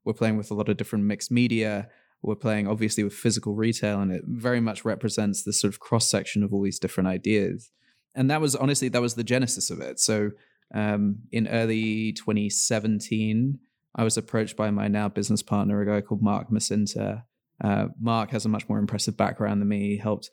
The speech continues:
uh, Steve Jobs and Ron Johnson sort of conceive of the initial Apple Store concept. He was a founding investor in Restoration Hardware, and his group, which is Dallas-based, has about, uh, you know, fifteen or twenty people on the team, but they do all the real estate work for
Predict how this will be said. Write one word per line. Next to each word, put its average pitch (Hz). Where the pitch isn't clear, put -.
uh, 104
Steve 107
Jobs 110
and 107
Ron 104
Johnson 104
sort 98
of -
conceive 107
of 101
the 107
initial 104
Apple 113
Store 110
concept. 104
He 107
was 104
a 110
founding 107
investor 104
in 101
Restoration 107
Hardware, 120
and 113
his 120
group, 151
which 120
is 117
Dallas-based, 110
has 104
about, 101
uh, 101
you 139
know, 110
fifteen 113
or 101
twenty 104
people 104
on 98
the 92
team, 113
but 104
they 107
do 104
all 117
the 101
real 110
estate 98
work 98
for 98